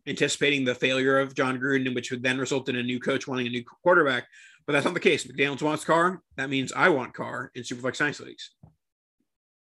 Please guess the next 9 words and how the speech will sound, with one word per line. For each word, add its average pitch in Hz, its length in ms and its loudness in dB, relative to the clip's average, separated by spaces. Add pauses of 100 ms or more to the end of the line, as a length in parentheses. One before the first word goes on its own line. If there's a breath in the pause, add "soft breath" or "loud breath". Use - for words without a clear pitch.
(920 soft breath)
The 160 100 0
Los 175 260 6
Angeles 190 560 4
Chargers. 151 1300 2
Los 143 220 -2
Angeles 170 220 2
Chargers, 147 400 4
Justin 135 340 -2
Herbert, 165 480 4